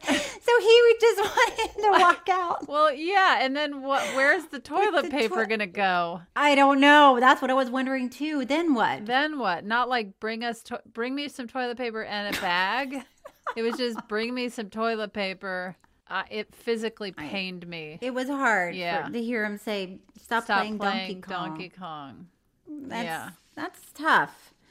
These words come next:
Speaker 2: Yeah.
Speaker 1: But you love Steve Wiebe. You're
Speaker 2: I,
Speaker 1: very
Speaker 2: I,
Speaker 1: attracted
Speaker 2: I,
Speaker 1: to Steve
Speaker 2: no,
Speaker 1: Wiebe.
Speaker 2: oh, go ahead and
Speaker 1: You
Speaker 2: spill the
Speaker 1: <laughs>
Speaker 2: beans, why don't you? I, I know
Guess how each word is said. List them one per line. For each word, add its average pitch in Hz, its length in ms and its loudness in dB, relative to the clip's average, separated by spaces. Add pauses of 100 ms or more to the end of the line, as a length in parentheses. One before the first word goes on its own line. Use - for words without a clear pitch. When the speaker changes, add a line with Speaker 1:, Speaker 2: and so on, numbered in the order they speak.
Speaker 2:
Yeah. 170 380 -8
Speaker 1:
But 262 120 -4
you 427 600 6
love 392 320 6
Steve 392 460 2
Wiebe. 262 580 -2
You're - 160 -20
Speaker 2:
I, 247 440 4
Speaker 1:
very 190 100 -2
Speaker 2:
I, 214 180 8
Speaker 1:
attracted 320 580 6
Speaker 2:
I, - 80 0
Speaker 1:
to 285 60 -2
Steve 349 420 0
Speaker 2:
no, 262 200 6
Speaker 1:
Wiebe. 254 360 2
Speaker 2:
oh, 277 380 6
go 302 220 8
ahead 294 260 2
and 254 120 -2
Speaker 1:
You 220 60 -2
Speaker 2:
spill 262 520 4
the 277 180 4
Speaker 1:
<laughs> 226 140 2
Speaker 2:
beans, 294 480 4
why 233 240 4
don't 226 380 2
you? 247 240 2 (520)
I, 330 540 2 (580)
I 302 320 4
know 262 680 0